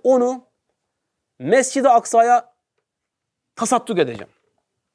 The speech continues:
Mescid-i Aksa'ya adayacağım. Senin benim üzerimde böyle bir borcun olsun. Adam olsun ya Rabbi.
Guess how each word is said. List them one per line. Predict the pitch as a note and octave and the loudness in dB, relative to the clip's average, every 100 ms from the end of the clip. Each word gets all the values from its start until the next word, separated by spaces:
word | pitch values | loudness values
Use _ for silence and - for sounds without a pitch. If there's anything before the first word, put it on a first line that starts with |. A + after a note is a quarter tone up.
| _ _ _ _ _ _ _ _ _ _ - | _ _ _ _ _ _ _ _ _ _ -2
Mescid-i | C4 C4 A#3+ | 0 0 2
Aksa'ya | B3 A3+ A#3 B3 B3 | 2 2 0 0 2
adayacağım. | G#3 G#3 G3+ F3 A#2+ _ _ _ _ _ _ _ _ _ _ | 0 2 0 -2 -10 _ _ _ _ _ _ _ _ _ _
Senin | - B3 C4 C4 _ | 0 0 0 -8 _
benim | F3 F3 C#4+ B3 | -6 0 0 0
üzerimde | A3+ B3 B3 A#3+ | 0 0 2 0
böyle | A#3 C4 C4 | 2 0 0
bir | B3+ E3 | -4 0
borcun | A#3 B3+ A#3 | 2 2 0
olsun. | G3+ C3 - - _ - | -6 -8 -16 -20 _ 0
Adam | B3 C4+ D#4 C#4 | 2 4 4 2
olsun | G#3+ G3 | 0 -2
ya | G3 A3 G#3 | -2 0 2
Rabbi. | C#3+ - | 0 -8